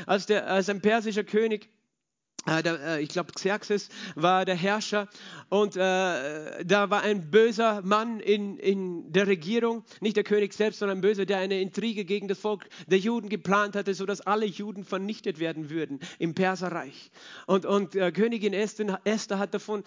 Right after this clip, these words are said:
erfahren. Königin Esther war jüdischer Abstammung und war wirklich durch Gottes Wunder an diese Position gekommen. Aber es gab eine Regel bei diesem König, man konnte nicht einfach hin-, zutreten zu seinem Thron.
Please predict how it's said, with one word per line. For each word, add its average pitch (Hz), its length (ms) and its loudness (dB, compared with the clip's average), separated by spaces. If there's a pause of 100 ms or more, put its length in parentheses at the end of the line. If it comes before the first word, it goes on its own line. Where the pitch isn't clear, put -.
(160)
erfahren. 196 340 0
Königin 202 320 -2
Esther 196 320 -4
war 190 200 2
jüdischer 190 440 -4
Abstammung 170 520 -6 (220)
und 156 180 -4
war 170 200 2
wirklich 180 360 -4
durch 185 200 0 (100)
Gottes 151 420 -4
Wunder 170 440 0
an 170 120 -4
diese 185 200 -6
Position 175 480 -4
gekommen. 170 380 -4 (200)
Aber 185 180 4
es 208 140 0
gab 220 180 4
eine 220 220 4
Regel 226 240 0
bei 214 140 0
diesem 202 240 -4
König, 220 240 0
man 196 100 0
konnte 226 240 -2
nicht 214 240 -4
einfach 208 320 -2
hin-, 208 300 -4 (200)
zutreten 233 600 0
zu 214 140 -6
seinem 190 340 -2
Thron. 240 360 -6